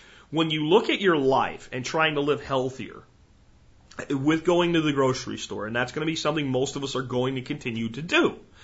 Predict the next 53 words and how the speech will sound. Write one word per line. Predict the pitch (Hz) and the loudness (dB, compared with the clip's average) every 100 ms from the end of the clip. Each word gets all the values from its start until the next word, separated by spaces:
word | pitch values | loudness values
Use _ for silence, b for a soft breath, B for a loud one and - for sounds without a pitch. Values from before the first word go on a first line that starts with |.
| B B | B B
We're | 139 | 4
not | 190 160 | 4 6
all | 165 175 | 4 4
gonna | 175 | 2
be | 165 151 | 0 0
able | 151 165 | 0 -2
to | |
find | - 131 127 139 135 | 0 2 2 0 -4
C | - 151 | -4 0
S | 143 143 | 0 2
As | 123 127 123 | 2 2 2
and | |
get | 127 | 0
a | 127 | 0
hundred | 135 | 0
percent | 131 143 | -2 -2
of | 131 | 0
our | 127 | 0
food | 135 123 | 0 0
locally | 120 113 123 | 0 0 -2
grown | 117 113 | 0 0
and | 113 | -2
everything. | 120 165 | -2 -2
It'd | 202 | 0
be | 156 | 4
great | 170 | 4
if | 180 | 4
we | 208 | -2
could. | 208 117 120 B B B | 2 2 2 B B B
There's | 196 | 0
just | 233 254 | 2 6
not | 254 | 8
enough | 208 | 8
supply | 208 165 - 185 | 6 0 6 8
to | 185 | 8
do | 147 151 | 4 6
that | 143 | 6
right | 123 113 | 4 4
now, | 131 185 | 4 6
and | 220 | 4
it's | 220 | 2
expensive. | 240 - 320 - - - b b b b | -2 2 2 2 -4 -12 b b b b
So | 202 | 10
there's, | 190 196 190 | 12 10 6
there's | 208 190 | 6 8
a, | 180 | 6
you | 180 185 | 4 4
know, | 160 | 6
a | 151 | 6
reality | 170 220 262 277 196 135 | 8 10 10 10 8 6
check | 131 104 | 2 0
against | 98 92 71 | -2 -10 -12
it. | - | -14